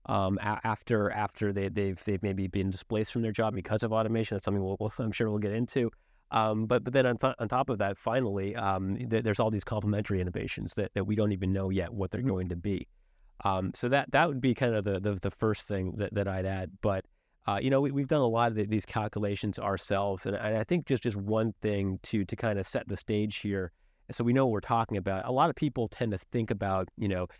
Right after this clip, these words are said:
Speaker 1: this job is going to be automated by A I and, and this job is not. But really what, what the work i-, that, that's being done i-, is looking at, um,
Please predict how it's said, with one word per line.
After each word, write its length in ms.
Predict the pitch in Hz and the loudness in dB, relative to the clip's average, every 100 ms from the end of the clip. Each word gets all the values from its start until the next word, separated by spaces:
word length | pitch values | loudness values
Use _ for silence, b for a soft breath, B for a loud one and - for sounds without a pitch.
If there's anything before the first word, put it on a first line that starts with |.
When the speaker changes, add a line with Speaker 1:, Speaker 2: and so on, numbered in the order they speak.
| B _ | B _
Speaker 1:
this 200 | 135 131 | 0 0
job 260 | - 120 107 | 4 4 4
is 80 | - | 2
going 220 | 107 98 | 2 2
to 60 | |
be 140 | 95 98 | 2 2
automated 540 | 95 98 95 95 95 | 2 0 0 -2 -2
by 260 | 98 92 95 | 0 0 -2
A 180 | 101 95 | -2 0
I 200 | 90 90 | 0 -2
and, 160 | 87 95 | -4 -4
and 200 | 95 107 | -2 -2
this 160 | 113 | -2
job 280 | - 104 92 | 0 0 0
is 140 | 90 | -2
not. 300 | 101 98 87 - _ _ _ | -2 -2 -2 -8 _ _ _
But 120 | - 127 | -6 -2
really 180 | 143 135 | 2 2
what, 240 | 120 - | 2 2
what 140 | 120 | 0
the 100 | - | 2
work 380 | 110 147 156 - | 2 4 4 2
i-, 140 | 107 113 | -4 0
that, 180 | 107 101 | 0 0
that's 160 | 95 | -2
being 320 | - 107 98 | 0 2 2
done 380 | 92 104 101 95 - | 2 2 2 0 -2
i-, 40 | 104 | -4
is 420 | 98 117 98 - | -4 -2 -4 0
looking 360 | 139 - 123 | -2 2 0
at, 300 | 95 98 95 - | 0 -2 -2 -4
um, 420 | 98 90 87 85 | -2 -2 -2 -6